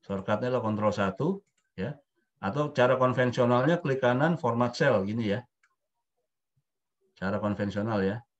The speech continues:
Pakai shortcut bisa juga Control satu. Ya.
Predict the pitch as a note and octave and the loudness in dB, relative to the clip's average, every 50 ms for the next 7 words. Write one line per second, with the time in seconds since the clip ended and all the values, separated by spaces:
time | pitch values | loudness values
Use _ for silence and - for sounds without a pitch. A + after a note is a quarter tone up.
0 | _ - _ _ _ _ _ _ _ F#2+ F#2+ - A#2 - - A#2 A#2 A#2 A2+ - | _ -20 _ _ _ _ _ _ _ -6 -2 -2 -2 0 2 2 2 2 2 0
1 | B2 C3 B2+ B2+ A#2 A#2 A2 A#2 A2+ A2+ C3+ D#3+ F3+ - - A2+ A2+ G#2 A#2+ C3 | 0 0 0 -4 -2 -2 -2 -2 -2 0 0 0 0 -2 -6 -6 -6 -2 -2 -2
2 | C#3+ C#3 - A#2 A2 A2 - G#2+ F2+ - _ _ _ _ _ _ _ _ _ _ | -2 -2 -2 -4 -6 -4 -4 -6 -8 -8 _ _ _ _ _ _ _ _ _ _
3 | _ _ _ _ - - - | _ _ _ _ -18 -18 -18